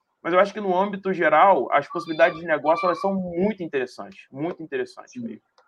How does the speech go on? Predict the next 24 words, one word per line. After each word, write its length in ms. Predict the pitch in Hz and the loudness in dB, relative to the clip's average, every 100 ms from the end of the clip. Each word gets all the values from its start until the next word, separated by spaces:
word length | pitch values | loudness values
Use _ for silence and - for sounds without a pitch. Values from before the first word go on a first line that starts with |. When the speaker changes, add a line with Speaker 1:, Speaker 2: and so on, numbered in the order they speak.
| _ _ _ _ _ _ _ 151 | _ _ _ _ _ _ _ -14
Speaker 2:
E 40 | |
se 120 | 143 | 2
a 40 | 139 | 2
gente 220 | 156 - | 2 4
for 120 | 196 | 6
analisar 440 | 175 160 156 135 | 8 6 8 8
o 80 | 135 | 6
comportamento 640 | 135 - 143 - 135 139 156 | 4 2 2 4 2 0 -4
do 140 | 135 | -6
próprio 320 | 139 147 - | 4 4 4
Mark, 400 | 165 135 170 - | 4 6 6 4
né, 240 | 147 123 123 - _ - - - - | -4 -4 -6 -10 _ -12 -8 -8 -6
é, 720 | 120 120 120 120 120 113 110 107 _ _ | 0 2 4 4 4 2 -4 -10 _ _
eu 200 | 127 147 | 4 6
não 240 | 170 170 180 | 8 8 8
o 40 | |
subestimaria, 880 | 185 - 160 170 175 170 156 135 123 - | 4 2 2 2 6 8 8 4 -2 -6
porque 320 | _ _ 135 135 | _ _ -6 -6
o 140 | 147 | -4
Mark, 360 | 156 143 160 - | 2 2 2 -2
ele 140 | 190 | 0
é 40 | |
o 100 | 190 | 0
cara 480 | - 160 147 170 180 | 4 6 8 6 4